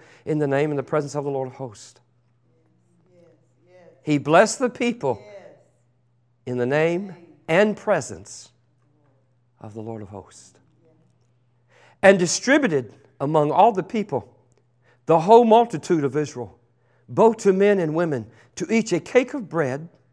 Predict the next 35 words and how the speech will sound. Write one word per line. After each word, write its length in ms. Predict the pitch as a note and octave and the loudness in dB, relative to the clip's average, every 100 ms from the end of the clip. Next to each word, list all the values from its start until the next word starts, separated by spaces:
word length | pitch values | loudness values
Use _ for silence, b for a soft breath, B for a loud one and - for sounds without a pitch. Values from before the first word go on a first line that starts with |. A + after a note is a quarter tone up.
| _ _ - | _ _ -16
a 80 | |
portion 380 | - F#3 G#3+ A#3+ | -4 -2 -2 -4
of 80 | G#3+ | -4
meat, 240 | D#3+ D#3+ - b b | -4 -4 -10 b b
and 100 | D#3 | -4
a 60 | D3 | -2
cake 280 | F3 F3+ | -2 -2
of 120 | E3+ D3+ | -4 -4
raisins. 500 | F3 E3 C#3 B2 C3+ - b b | -4 -4 -6 -8 -12 -18 b b
So 200 | - F#3+ | 2 6
all 180 | F#3+ B3 | 8 8
the 120 | A3 | 4
people 320 | - A#3 F3 | 2 -2 -2
departed, 500 | D#3 D3 G#3+ G3 E3+ | -4 2 6 6 4
each 220 | D#3+ G3 | -2 -6
to 80 | - | -4
his 100 | E3 | -2
house. 220 | E3+ E3 - C4 A3+ | 2 0 -2 -20 -10
Now, 200 | D#3+ F#3 | 0 0
I 40 | |
want 160 | G#3+ C4 | 2 -2
to 40 | |
stop 280 | - C4 C#4 | -2 -2 0
there 80 | G3+ | -2
for 140 | - | -2
just 220 | F#3 F#3+ E3+ | -2 -2 0
a 40 | |
moment 260 | G3 G3+ F#3+ | 0 0 -2
'cause 140 | F#3 | 0
I 60 | F#3+ | 2
want 240 | A3+ A#3 | 0 -2
you 60 | F#3 | -6
to 80 | |
see 200 | F3+ A3+ | -6 -8
something. 440 | A3 F#3+ D#3+ D3 | -8 -8 -10 -10